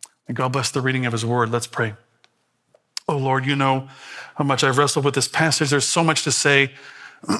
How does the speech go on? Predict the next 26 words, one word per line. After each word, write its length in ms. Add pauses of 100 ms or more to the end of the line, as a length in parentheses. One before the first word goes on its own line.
(120)
and 380
I, 120
you 200
know 160
my 180
gift 300
of 100
gab. 420 (120)
Lord, 300 (540)
give 160
me 200
clarity 640 (240)
and 420 (540)
brevity. 580 (800)
Lord, 240
and 160
most 300
of 100
all, 100
may 200
your 160
word 440
speak 540
into 260
our 120
hearts, 640